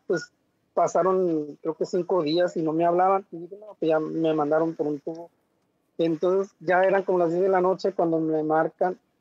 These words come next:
y ya me dice la maestra que si podía presentarme el lunes para ponernos de acuerdo, que porque el maestro no había regresado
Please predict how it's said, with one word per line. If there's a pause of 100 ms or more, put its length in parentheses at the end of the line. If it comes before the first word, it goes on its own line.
(120)
y
ya
me
dice
la
maestra
que
si (180)
podía
presentarme
el
lunes
para
ponernos
de
acuerdo,
que
porque
el
maestro
no
había
regresado